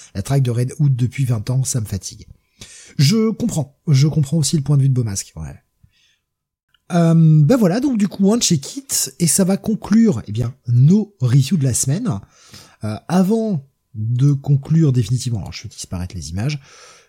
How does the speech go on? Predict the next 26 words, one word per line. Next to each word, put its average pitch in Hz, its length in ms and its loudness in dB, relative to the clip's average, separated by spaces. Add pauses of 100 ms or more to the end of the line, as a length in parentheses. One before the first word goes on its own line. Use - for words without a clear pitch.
(140)
je 113 240 -2
vais 165 340 0
te - 140 -16
demander, 143 240 0
parce - 160 -6
que 135 100 -4
Jonathan, 139 260 0
je 107 120 -6
n'ai 95 100 -4
pas 196 220 -6
le 214 60 -8
souvenir 165 420 -4
que - 100 -6
tu - 240 -6
l'aies 151 140 0
annoncé, 170 500 -4
est-ce - 160 -6
que - 140 -2
tu - 240 -6
as 165 40 2
un 117 120 0 (140)
coup - 140 -18
de - 80 -20
cœur 175 240 -2
cette - 220 -4
semaine ? 131 340 -4